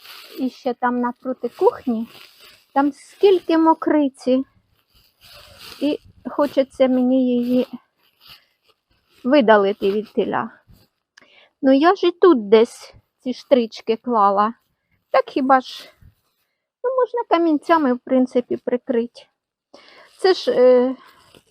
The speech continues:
мішковина така, що вона дихає.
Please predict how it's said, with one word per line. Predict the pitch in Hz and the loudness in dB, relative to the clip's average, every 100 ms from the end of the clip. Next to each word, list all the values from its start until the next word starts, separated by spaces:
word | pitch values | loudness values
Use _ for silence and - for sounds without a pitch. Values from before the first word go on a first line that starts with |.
| _ _ _ _ _ _ - | _ _ _ _ _ _ -6
мішковина | 330 - - 320 320 285 285 | -6 -6 -8 -4 -2 -4 -4
така, | 285 - 269 | -8 -10 -12
що | - 285 | -6 -2
вона | 277 277 | 0 0
дихає. | 254 302 - 233 233 247 | 0 -4 -4 -4 -2 -4